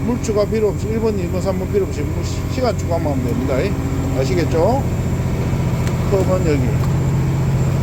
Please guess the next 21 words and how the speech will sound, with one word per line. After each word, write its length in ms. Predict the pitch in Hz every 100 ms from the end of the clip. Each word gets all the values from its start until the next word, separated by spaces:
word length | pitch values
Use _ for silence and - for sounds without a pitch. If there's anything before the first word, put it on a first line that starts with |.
| - - - - - - - - -
예. 160 | - - - - - - - - - - - - - - - - -
라면 260 | 160 214 220
그릇, 280 | 226 196
라면 320 | 185 185 233 220
그릇 140 | 220 208
용도로만 560 | 170 - 208 208 208 208
사용해 480 | - 143 156 170 -
주십시오. 440 | - - - - - - - - - - - - - -
호빵 320 | 180 - - 175
기계 240 | 180 175
잘 320 | 156 156 170
돌아가고 360 | 202 190 175 170
있습니다. 380 | 143 165 151 139
물이, 1300 | - - - - - - - - - - - - - - - - - - - - - -
물이 140 | -
부족하나? 560 | - - - 262 294 302 - - - - - - - - - - - - - - -
물이 200 | 175 -
좀 340 | - 302 -
부족한 460 | 190 190 180 147 139
것 40 | -
같네요. 520 | - - - -